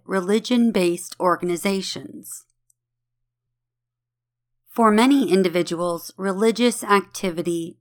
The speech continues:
derives meaning in large measure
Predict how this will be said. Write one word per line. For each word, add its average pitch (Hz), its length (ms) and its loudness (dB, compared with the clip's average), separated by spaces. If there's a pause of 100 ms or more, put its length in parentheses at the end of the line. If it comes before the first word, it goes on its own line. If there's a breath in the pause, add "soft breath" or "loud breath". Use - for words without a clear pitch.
derives 185 640 2
meaning 180 800 0
in 196 260 2
large 220 460 2
measure 196 560 0